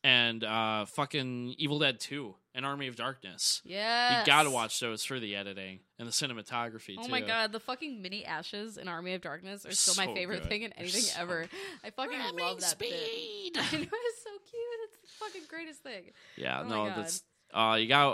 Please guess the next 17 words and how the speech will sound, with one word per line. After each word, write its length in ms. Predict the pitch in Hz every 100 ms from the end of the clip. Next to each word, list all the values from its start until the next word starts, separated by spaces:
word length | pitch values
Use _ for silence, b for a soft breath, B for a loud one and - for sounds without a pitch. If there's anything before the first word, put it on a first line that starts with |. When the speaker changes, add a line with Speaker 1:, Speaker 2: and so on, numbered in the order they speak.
| -
Speaker 1:
uh, 220 | 117 113
Evil 260 | 120 170
Dead 160 | 147 120
Two, 240 | - 123
I 60 | 113
would 120 | 104
say 240 | - 110 104
even 180 | 101 98
more 240 | 95 98
so 260 | - 107 95
for 160 | -
editing. 500 | 101 98 95 95 92 -
Speaker 2:
Oh, 220 | 202 139
Speaker 1:
uh, 40 | 95
Speaker 2:
yeah. 260 | 101 107
Speaker 1:
and, 180 | 98 92
uh, 100 | 73